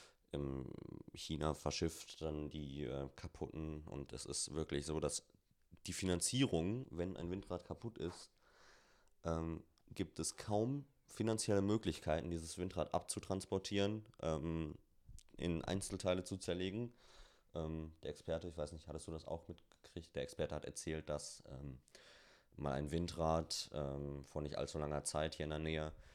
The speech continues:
ähm, ja, kaputt war. Und dann stand das da Jahre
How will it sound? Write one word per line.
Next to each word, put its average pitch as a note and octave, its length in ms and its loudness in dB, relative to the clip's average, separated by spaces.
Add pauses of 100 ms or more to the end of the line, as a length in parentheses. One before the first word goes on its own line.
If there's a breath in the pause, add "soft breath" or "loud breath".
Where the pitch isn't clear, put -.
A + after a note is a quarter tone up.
(400 soft breath)
ähm, C#2 460 -6 (920)
ja, D2 200 -6 (600)
kaputt F2+ 440 -4
war. F2 380 2 (200)
Und F2 80 -4
dann D#2+ 120 -2
stand F2+ 240 -2
das E2+ 120 -8
da D#2+ 80 0
Jahre E2 640 2